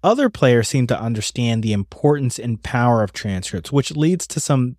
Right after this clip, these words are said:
interesting possibilities. Decipher A I, a new tool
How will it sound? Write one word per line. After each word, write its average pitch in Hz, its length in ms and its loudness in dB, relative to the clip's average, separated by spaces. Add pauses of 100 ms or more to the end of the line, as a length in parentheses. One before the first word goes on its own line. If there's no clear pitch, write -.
interesting 143 560 0
possibilities. 85 760 -10 (520)
Decipher 165 640 2 (120)
A 135 360 2
I, 131 560 2 (100)
a 123 80 0
new 127 220 2
tool 131 440 2